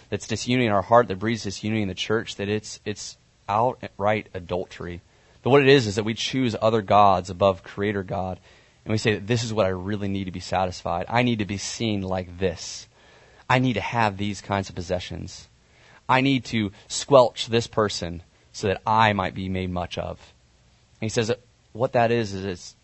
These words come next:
it's denying that God is sufficient. It's denying that He is who He says that He is. And it's saying that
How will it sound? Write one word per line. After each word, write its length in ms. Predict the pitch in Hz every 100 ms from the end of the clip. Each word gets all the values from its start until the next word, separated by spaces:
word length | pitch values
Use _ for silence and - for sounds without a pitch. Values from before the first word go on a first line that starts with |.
| _
it's 180 | 104 -
denying 520 | 101 95 92 107 104
that 180 | 87 -
God 280 | 95 95 98
is 100 | 95
sufficient. 460 | - - 92 - 76
It's 100 | -
denying 320 | 95 90 98
that 120 | 82
He 280 | 98 101 92
is 220 | 101 92
who 100 | -
He 60 | 87
says 260 | - 92
that 100 | 90
He 140 | 131 82
is. 320 | 90 87 90 - - -
And 100 | 104
it's 120 | 98 -
saying 280 | 104 101
that 120 | 90